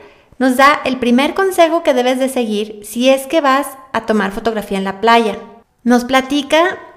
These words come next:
también sobre las mini sesiones, cuáles son las fechas que a ella más le funcionan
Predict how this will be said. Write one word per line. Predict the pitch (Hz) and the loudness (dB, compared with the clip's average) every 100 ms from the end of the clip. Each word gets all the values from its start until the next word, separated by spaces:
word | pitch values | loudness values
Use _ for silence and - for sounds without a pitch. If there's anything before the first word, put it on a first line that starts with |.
| - | -14
también | - 262 247 240 | -2 2 4 2
sobre | 262 262 | 2 2
las | 240 214 | 2 2
mini | 208 202 | 0 -2
sesiones, | 202 208 - 262 262 254 311 392 - - _ _ - | -6 -6 2 4 4 2 0 -6 -16 -20 _ _ 0
cuáles | 285 339 | 2 2
son | 359 330 | 0 0
las | 320 320 | 0 0
fechas | 269 262 269 269 | -4 -2 -4 -4
que | 254 | 0
a | 233 | 2
ella | 226 254 302 320 | 2 2 0 2
más | 247 247 | 0 -2
le | 254 | -4
funcionan | 226 202 214 208 208 240 | -4 -4 -4 -2 -2 -4